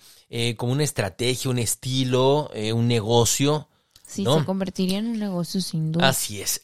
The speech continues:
Speaker 1: algo muy bonito y que, ah, puede parecer que tiene una relevancia como de, "Baboro, ¿es en serio lo que me estás diciendo?". Pero otro, otro propósito,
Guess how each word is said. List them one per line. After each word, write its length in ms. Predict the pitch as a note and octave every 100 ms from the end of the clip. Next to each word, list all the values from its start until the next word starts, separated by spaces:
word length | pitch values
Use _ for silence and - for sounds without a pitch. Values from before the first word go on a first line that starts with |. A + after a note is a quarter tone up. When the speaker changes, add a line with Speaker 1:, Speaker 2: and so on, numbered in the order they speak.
| -
Speaker 1:
algo 300 | E3+ F3+ E3+
muy 160 | F3
bonito 600 | E3 C3+ C3 A#2+ D#3+ D#3+ -
y 180 | C3+
que, 380 | A#2 C#3 B2 - _ -
ah, 460 | - - - - -
puede 240 | C#3 D#3+
parecer 520 | - C3 A#2+ C#3 C#3
que 100 | - C#3+
tiene 360 | - C#3 C#3+
una 180 | D#3 D3+
relevancia 800 | B2+ A#2+ A#2 C3 C#3 D#3 D3 C3
como 240 | A#2+ B2 A#2+
de, 120 | -
"Baboro, 340 | B2 A#2 B2 D3
¿es 100 | -
en 120 | G3+
serio 260 | - C#3+ D#3
lo 80 | C#3
que 80 |
me 60 | G2+
estás 220 | - A#2+
diciendo?". 520 | B2 - G#2+ A2 C#3+ - - _ _
Pero 180 | A#2+ B2
otro, 440 | C#3+ C#3+ E3+ E3+ -
otro 600 | C#3 B2 D3+ C#3+ C3 G#2+
propósito, 800 | A#2 G2+ A2+ - C#3 - E3+ D#3+